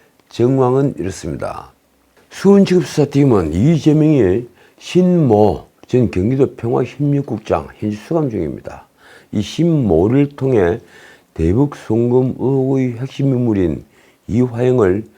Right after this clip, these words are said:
회유한 정황을 새로 공개했습니다. 이재명은 앞서 검찰 조사에서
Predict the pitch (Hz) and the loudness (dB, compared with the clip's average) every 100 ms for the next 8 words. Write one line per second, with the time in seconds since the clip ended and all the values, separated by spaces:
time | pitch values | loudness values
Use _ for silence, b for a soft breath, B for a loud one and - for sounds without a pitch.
0 | b b b - 127 131 131 131 120 - | b b b 0 2 4 4 2 -2 -4
1 | 131 135 135 131 127 123 117 95 82 82 | -2 -2 -2 -4 -4 -6 -4 -4 -4 -6
2 | - - - - - _ _ _ _ _ | -10 -14 -14 -18 -20 _ _ _ _ _
3 | _ _ b b b - 101 123 135 143 | _ _ b b b -8 -4 0 2 2
4 | 139 - 73 - 107 87 85 87 131 127 | 0 -2 -6 -2 -2 -2 -6 -6 -8 -8
5 | 110 104 117 117 95 90 | -10 -4 -6 -2 -2 -2